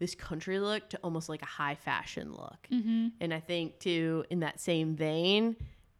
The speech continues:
Speaker 1: it's worth mentioning she went to the Met Gala in twenty nineteen,
Speaker 2: Oh, yeah.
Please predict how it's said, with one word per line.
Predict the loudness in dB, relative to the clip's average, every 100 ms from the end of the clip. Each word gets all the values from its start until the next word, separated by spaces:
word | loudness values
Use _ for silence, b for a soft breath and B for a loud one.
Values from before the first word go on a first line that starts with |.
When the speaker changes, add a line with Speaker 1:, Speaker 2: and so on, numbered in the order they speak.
| _ -18
Speaker 1:
it's | -2
worth | 6 6 6
mentioning | 4 4 2 2
she | 2 0
went | 2 2 0 -2
to | 2 4 4
the | 2
Met | 0 0 0
Gala | 4 6 6 4 2 2
in | -2
twenty | -2 0 2
nineteen, | 0 -2 -2 2
Speaker 2:
Oh, | 6
yeah. | 6 6 2